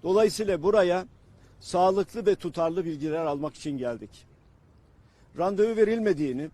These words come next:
kabul edilemeyeceğimizi ifade ettiler. Kendilerine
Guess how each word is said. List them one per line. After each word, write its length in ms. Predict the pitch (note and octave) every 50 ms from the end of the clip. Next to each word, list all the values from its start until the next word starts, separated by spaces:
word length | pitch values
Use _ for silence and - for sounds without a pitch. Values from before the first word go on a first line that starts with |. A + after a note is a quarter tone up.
| _ _
kabul 260 | - E3+ F3+ G3 A3+
edilemeyeceğimizi 880 | G#3+ G3+ E3 G3 G#3+ A3 G#3+ G3 G3 F3+ D#3+ C3 D#3+ D3+ C#3+ D3 D3 D#3
ifade 380 | D3+ D3 - D3 C#3 C3+ B2 B2+
ettiler. 380 | A#2 - - C3 A2+ A2+ G#2 - - - _ _ _ _ _ _ _ _ _ _ _ _ _ _ _ - - - -
Kendilerine 760 | - F#3+ G#3 G#3+ G#3 G#3 G3+ G#3+ G3+ G3 G#3 A3 A3+ G#3+